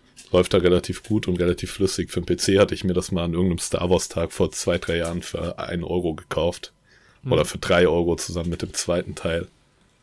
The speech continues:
Speaker 1: Und ich lese gerade nach, es spielt viertausend Jahre vor der Geschichte der Star Wars Filme. <laughs> Also die alte Republik ist dann wohl echt noch mal deutlich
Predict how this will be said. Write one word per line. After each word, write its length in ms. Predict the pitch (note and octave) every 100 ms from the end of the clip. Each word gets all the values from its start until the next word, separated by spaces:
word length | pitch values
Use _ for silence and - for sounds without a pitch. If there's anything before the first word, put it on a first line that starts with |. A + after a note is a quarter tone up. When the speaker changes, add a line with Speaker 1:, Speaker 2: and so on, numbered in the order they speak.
| _ _ -
Speaker 1:
Und 440 | F2 E2 D#2 - -
ich 160 | -
lese 260 | F#2 A2+ -
gerade 220 | A2 F2+
nach, 300 | F2+ G2+ G#2+
es 80 | F#2
spielt 500 | - A2 A2+ G#2 - _ _ _
viertausend 840 | - - G#2+ - D#2 D#2 D#2 D2+
Jahre 300 | E2 D#2 D#2
vor 180 | - E2+
der 120 | D#2+
Geschichte 420 | E2+ - F2+ -
der 140 | D#2+ D#2+
Star 280 | - D#2+ D#2
Wars 200 | C#2+ -
Filme. 320 | - E2 F2
<laughs> 40 | - - - - - - - - - C3 C3 B2+ - - - - -
Also 240 | - F2
die 120 | F#2+ F#2+
alte 280 | F#2+ F#2+
Republik 420 | F#2 F#2+ E2 G2 F#2+
ist 160 | -
dann 220 | F2 E2+
wohl 240 | F#2 F2+ F#2
echt 220 | F#2 -
noch 160 | F2 -
mal 160 | E2+ D#2
deutlich 580 | F2+ F2 - E2+ - -